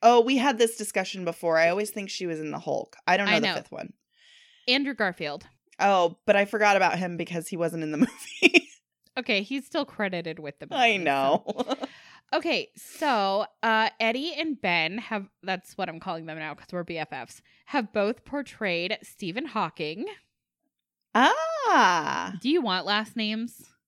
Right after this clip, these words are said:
Speaker 1: No, I don't need 'em.
Speaker 2: Okay. Eric and Ben have both been villains in Star Trek.
Speaker 1: <gasps>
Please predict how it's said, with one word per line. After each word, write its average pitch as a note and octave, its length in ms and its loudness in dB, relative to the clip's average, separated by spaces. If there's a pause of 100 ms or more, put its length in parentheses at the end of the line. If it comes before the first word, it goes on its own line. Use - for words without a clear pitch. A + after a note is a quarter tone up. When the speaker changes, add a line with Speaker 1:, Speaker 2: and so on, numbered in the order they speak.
(480)
Speaker 1:
No, B3+ 180 2
I G3 100 4
don't E3+ 160 -2
need C#3+ 140 -4
'em. D#3+ 260 -4 (280)
Speaker 2:
Okay. G3 240 -8 (340)
Eric D4+ 680 -2
and G#3+ 260 -2
Ben F3+ 340 -2
have G#3 260 -6 (220)
both G#3 540 -4 (220)
been G3+ 520 -4
villains G3 800 -4
in G3+ 280 -6
Star E3 320 -6
Trek. - 540 -10 (280)
Speaker 1:
<gasps> E4 100 -8